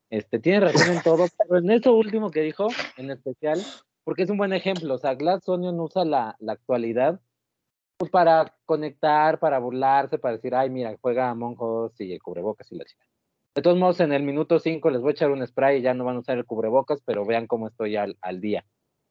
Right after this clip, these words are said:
Y Tar, al contrario, y eso es lo que hacen las grandes obras,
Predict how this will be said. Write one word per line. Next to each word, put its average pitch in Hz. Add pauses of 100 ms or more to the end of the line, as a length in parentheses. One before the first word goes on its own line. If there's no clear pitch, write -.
(420)
Y 170
Tar, 196 (200)
al 120
contrario, 139
y 139
eso 135
es 131
lo 120
que 120
hacen 117
las 107
grandes 117
obras, 131